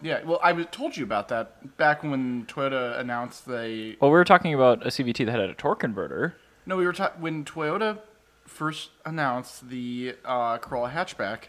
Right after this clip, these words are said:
Speaker 1: I
Speaker 2: Mm-hmm.
Speaker 1: mentioned that it's got an interesting C V T, and you
Speaker 2: Oh, I wasn't paying
Speaker 1: for the
Speaker 2: attention.
Speaker 1: entire, the entire two minutes are going la, la, la, la, la with your fingers. In your,
Speaker 2: Good.
Speaker 1: literally,
Speaker 2: That's what I would do
Speaker 1: literally
Speaker 2: again.
Speaker 1: the entire
Speaker 2: Good.
Speaker 1: time.
Speaker 2: Yes.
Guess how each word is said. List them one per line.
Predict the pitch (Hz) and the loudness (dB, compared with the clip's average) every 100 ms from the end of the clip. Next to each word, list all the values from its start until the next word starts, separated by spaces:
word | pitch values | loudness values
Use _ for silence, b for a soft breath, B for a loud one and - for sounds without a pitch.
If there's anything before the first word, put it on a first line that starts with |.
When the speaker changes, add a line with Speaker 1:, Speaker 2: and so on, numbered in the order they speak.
| - | -6
Speaker 1:
I | 123 | -4
Speaker 2:
Mm-hmm. | 135 | -2
Speaker 1:
mentioned | 165 190 123 117 | -2 -4 -8 -8
that | 117 113 | -8 -8
it's | - | -4
got | 123 - | -4 -4
an | 123 - | -8 -10
interesting | 110 113 127 - 127 | -12 -12 -12 -8 -8
C | - 127 | -8 -10
V | 120 | -10
T, | 120 180 139 139 b b b | -10 -10 -8 -10 b b b
and | 147 147 139 | -4 -4 -2
you | 151 | 0
Speaker 2:
Oh, | 117 | 4
I | 113 | 6
wasn't | 113 104 | 6 4
paying | - 170 | 4 4
Speaker 1:
for | |
the | 151 | 4
Speaker 2:
attention. | 175 170 | 2 2
Speaker 1:
entire, | 156 - 160 170 160 151 - b b - | 0 0 2 4 2 0 -8 b b -8
the | 165 | -4
entire | 185 131 165 180 170 | -4 -2 -2 0 -2
two | 156 - 151 | -4 -6 -4
minutes | 156 156 | -4 -4
are | 151 | -6
going | 139 135 | -4 -4
la, | 160 233 | -2 0
la, | 240 240 | 2 2
la, | 240 240 | 4 2
la, | 233 233 | 2 2
la | 208 | 0
with | 156 | -2
your | 143 | -6
fingers. | 160 156 123 | -6 -6 -6
In | 131 143 | -8 0
your, | 156 | 12
Speaker 2:
Good. | 170 131 | 12 12
Speaker 1:
literally, | 107 92 | 10 0
Speaker 2:
That's | 113 135 147 | 10 10 12
what | 165 143 | 10 12
I | |
would | 143 160 135 | 12 8 6
do | 147 | 6
Speaker 1:
literally | 143 | 6
Speaker 2:
again. | 120 113 143 | 6 4 4
Speaker 1:
the | 165 | 0
entire | 156 127 107 | 4 6 6
Speaker 2:
Good. | |
Speaker 1:
time. | 185 147 113 | 4 2 2
Speaker 2:
Yes. | 113 85 - | 2 0 -4